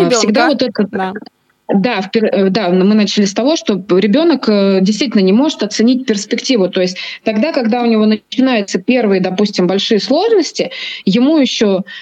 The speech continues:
Speaker 1: там, я не знаю, даже до мастера спорта еще, например, лет пять. Он,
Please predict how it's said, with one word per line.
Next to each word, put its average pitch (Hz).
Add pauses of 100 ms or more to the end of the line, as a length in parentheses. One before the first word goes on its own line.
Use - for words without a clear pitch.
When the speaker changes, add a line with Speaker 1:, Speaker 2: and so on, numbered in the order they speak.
(180)
Speaker 1:
там, 190
я 202
не 220
знаю, 190
даже 220
до 233
мастера 247
спорта 247
еще, 185
например, 185
лет 196
пять. 160 (340)
Он, 262